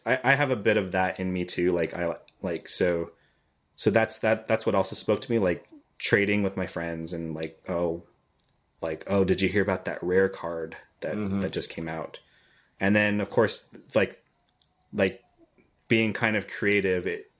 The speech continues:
Speaker 1: creative person, I think the creativity aspect spoke to me too. Like, I can build this deck in one of any possible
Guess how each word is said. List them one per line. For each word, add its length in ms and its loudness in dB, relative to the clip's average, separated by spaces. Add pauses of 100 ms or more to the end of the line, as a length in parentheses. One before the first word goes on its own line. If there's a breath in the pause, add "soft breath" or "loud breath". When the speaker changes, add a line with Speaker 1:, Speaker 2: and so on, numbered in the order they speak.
(360)
Speaker 1:
creative 340 2
person, 300 0
I 80 -4
think 220 -4
the 140 -2
creativity 600 -2
aspect 320 -6
spoke 220 -6
to 60 -10
me 80 -10
too. 200 -6
Like, 240 -6 (560 soft breath)
I 140 2
can 260 0
build 240 4
this 160 0
deck 380 0
in 340 -6
one 140 4
of 460 -2
any 280 2 (280)
possible 800 0